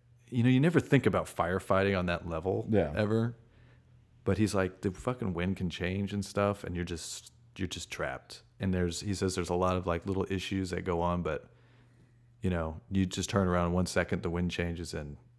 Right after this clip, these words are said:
Speaker 1: there's
Speaker 2: Mm.
Speaker 1: nowhere to go. You're just in a corner, and it happens. He's like, "It happens in seconds." So
Speaker 2: Yeah.
Speaker 1: it's a dangerous job,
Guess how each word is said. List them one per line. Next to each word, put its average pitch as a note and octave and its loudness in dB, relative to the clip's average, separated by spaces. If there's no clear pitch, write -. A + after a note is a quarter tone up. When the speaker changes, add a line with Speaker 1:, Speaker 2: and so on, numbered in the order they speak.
Speaker 1:
there's F2+ -2
Speaker 2:
Mm. E2+ 0
Speaker 1:
nowhere F#2 6
to E2+ 0
go. F2 0
You're D#2+ -4
just - -6
in F2 -6
a D#2+ -8
corner, F2 -2
and F#2+ 0
it F2 -4
happens. F2+ -2
He's G2+ 0
like, F2+ 0
"It F#2+ -2
happens F#2+ -2
in D#2 -10
seconds." - -12
So - -6
Speaker 2:
Yeah. D2+ -6
Speaker 1:
it's A2 -2
a C#3+ 2
dangerous B2 4
job, A#2+ -6